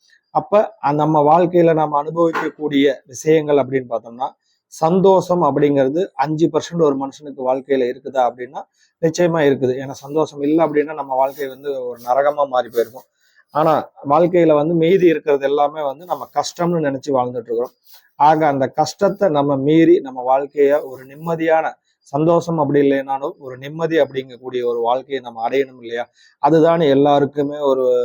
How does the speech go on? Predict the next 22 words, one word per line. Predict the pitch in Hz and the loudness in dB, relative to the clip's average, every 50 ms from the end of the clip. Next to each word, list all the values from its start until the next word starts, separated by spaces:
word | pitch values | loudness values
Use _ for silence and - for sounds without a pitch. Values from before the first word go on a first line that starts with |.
| 120 120 117 117 117 117 117 117 117 113 117 | -4 -6 -8 -8 -10 -10 -12 -14 -18 -20 _
நிம்-, | 135 139 143 151 143 - _ _ _ _ _ _ _ - | -20 -18 -16 -16 -18 -20 _ _ _ _ _ _ _ 0
ஒரு | 139 139 135 135 | 2 4 6 6
எதிர்பார்க்கக்கூடிய | 139 147 151 151 156 156 143 135 143 135 127 139 139 143 143 | 6 6 6 4 4 2 2 2 0 0 2 4 6 6 6
ஒரு | 135 131 123 | 6 4 2
எதிர்பார்ப்பா | 123 135 135 131 135 127 123 135 131 | 2 0 0 -2 -2 -2 0 0 -2
இருக்குது | 123 113 120 113 123 117 - _ _ _ _ _ - | -2 -2 -4 -8 -12 -12 -12 _ _ _ _ _ -4
எல்லாருமே. | 139 135 143 143 139 135 131 127 120 123 - | 0 0 2 2 2 0 -2 -4 -6 -8 -8
அது | 120 123 135 131 | -6 -4 -2 -2
வந்து | 135 135 143 156 180 214 233 - _ _ _ _ _ _ _ _ | -2 -2 0 2 2 2 2 0 _ _ _ _ _ _ _ _
பாத்தீங்கன்னா | 147 147 143 151 147 147 165 165 147 | 0 2 2 2 2 2 2 2 2
ஒரு | 135 131 131 127 123 123 117 - | 2 4 4 4 2 2 0 -2
சாதாரண | - - 123 127 139 143 151 156 156 156 151 151 160 165 147 - - _ | -4 0 0 2 2 4 4 4 4 4 2 0 -2 -4 -6 -6 -10 _
ஒரு | - 139 135 135 127 | -10 -8 -6 -6 -4
மூட்டை | 139 147 147 143 151 143 | -4 -4 -2 0 -2 0
தூக்கி | 135 143 139 131 131 - 143 151 156 151 - | 2 0 0 0 0 0 0 0 0 0 -2
தினம் | 135 139 135 147 143 - | -4 -4 -4 -4 -4 -6
சம்பாரிச்சு | - 127 131 135 143 143 131 127 139 139 | -8 -8 -4 -2 -2 -2 -2 -4 -4 -2
வாழக்கூடிய | 127 123 123 127 123 - - 131 123 127 123 123 | 0 0 0 0 0 -2 -6 -4 -2 0 0 0
ஒரு | 120 120 120 120 117 117 113 113 110 110 107 | 0 0 -2 -2 -4 -4 -6 -8 -10 -14 -16
தொழிலாளியா | _ 127 131 139 143 143 139 135 135 131 127 123 | _ -4 0 0 2 2 2 0 0 0 0 0
இருந்தாலும் | 120 120 117 117 117 123 120 120 123 120 | -2 -2 -4 -4 -6 -6 -6 -6 -8 -10
சரி, | - - 123 123 | -16 -10 -8 -8